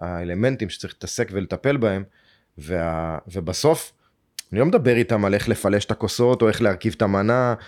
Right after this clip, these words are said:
אני מדבר איתם על, על פילוסופיה, כאילו, על, אה, תפיסה,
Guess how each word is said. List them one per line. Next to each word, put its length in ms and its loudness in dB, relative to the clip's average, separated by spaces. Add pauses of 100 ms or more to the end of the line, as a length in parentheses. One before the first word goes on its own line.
(240)
אני 340 -4
מדבר 580 -2
איתם 220 2
על, 200 0
על 100 0
פילוסופיה, 560 0
כאילו, 360 -6
על, 160 -2
אה, 160 -4
תפיסה, 400 -2